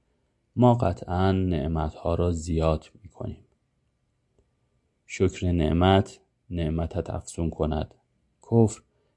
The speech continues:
نعمت از کفت بیرون کند. البته باید توجه داشته باشیم، شکر واقعی این است که از نعمت‌های خداوند در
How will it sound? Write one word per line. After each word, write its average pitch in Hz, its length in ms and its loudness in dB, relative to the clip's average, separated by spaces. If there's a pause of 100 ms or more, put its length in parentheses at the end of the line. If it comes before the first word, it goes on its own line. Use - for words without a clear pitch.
(140)
نعمت 87 460 -2
از 85 300 0 (240)
کفت 87 540 -4
بیرون 78 360 -6
کند. - 340 -12 (1900)
البته 120 420 4
باید 120 340 4
توجه 98 460 -2
داشته 90 340 -4
باشیم، 80 580 -6 (120)
شکر 123 360 -4
واقعی 98 580 0
این 107 260 0
است 113 280 -2
که 117 240 -6 (520)
از 117 280 0
نعمت‌های 87 680 -2
خداوند 90 720 -2
در 90 200 -6